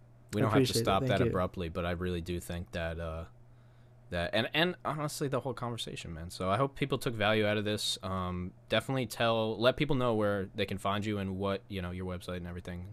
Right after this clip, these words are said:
Speaker 2: Yeah. So again, I'm fairly active on LinkedIn. So again, if you look up Stefano Solorio, that is S T E F, not a P H A N O. So Stefano that way. Um, and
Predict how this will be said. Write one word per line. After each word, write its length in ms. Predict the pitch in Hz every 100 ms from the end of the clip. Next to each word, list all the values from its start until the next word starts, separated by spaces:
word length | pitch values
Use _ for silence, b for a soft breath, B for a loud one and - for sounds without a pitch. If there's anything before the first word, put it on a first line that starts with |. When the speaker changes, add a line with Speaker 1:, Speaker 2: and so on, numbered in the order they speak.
| - - -
Speaker 2:
Yeah. 380 | 180 240 156 110
So 440 | - 151 143 139
again, 460 | - 143 156 160 147 B B B -
I'm 240 | 143 143 - - -
fairly 300 | - 160 156
active 320 | 151 147 143
on 120 | 143 139
LinkedIn. 560 | 143 131 143 143 135
So 280 | 131 127 123
again, 220 | 123 123 127
if 80 |
you 100 | 127
look 220 | 127 131 135
up 120 | 127
Stefano 400 | - - 131 127
Solorio, 600 | 127 131 135 131 131 123
that 160 | 139 131
is 200 | 131 -
S 180 | 139 127
T 160 | - -
E 240 | 147 139 135 -
F, 440 | 139 143 165 - -
not 180 | 160 147
a 60 | 143
P 300 | - - 147
H 380 | 143 156 156 - -
A 160 | 147 151
N 100 | 151
O. 280 | 160 170 170 B B B
So 160 | - 131
Stefano 640 | 123 120 - 127 135 143
that 200 | 143 143
way. 240 | 151 147 156 B B B B -
Um, 520 | 135 135 131 127 123 -
and 380 | 156 147 147 131